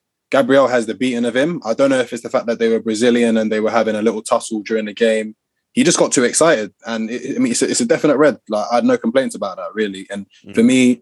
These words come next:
Speaker 1: it's youthful exuberance. It's obviously still only twenty-four. He's not obviously the most experienced player at a top level, man, but at that moment in the game, can't be doing that, man, because, I mean,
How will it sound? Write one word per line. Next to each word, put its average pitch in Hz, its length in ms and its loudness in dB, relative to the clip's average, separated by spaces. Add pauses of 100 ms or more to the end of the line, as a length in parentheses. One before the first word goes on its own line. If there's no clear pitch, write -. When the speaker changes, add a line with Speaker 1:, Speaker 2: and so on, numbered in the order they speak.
(120)
Speaker 1:
it's - 160 -2
youthful 143 260 2
exuberance. 113 640 2
It's - 100 -6
obviously 113 220 -4
still 113 220 0
only 107 140 -2
twenty-four. 110 680 0 (460)
He's 107 80 -4
not 120 120 2
obviously 113 260 0
the 110 60 0
most 107 180 0
experienced 110 440 0
player 113 180 0
at 101 100 -2
a 98 40 -4
top - 220 -4
level, 101 240 0
man, 95 240 -6
but 101 240 -2 (800)
at 104 80 0
that 123 160 4
moment 127 300 4
in 110 80 2
the 104 80 0
game, 117 420 2 (320)
can't 120 160 0
be 104 80 -4
doing 104 200 -4
that, 95 120 -8
man, 92 160 -6
because, 95 300 -2
I - 20 -2
mean, 98 320 -4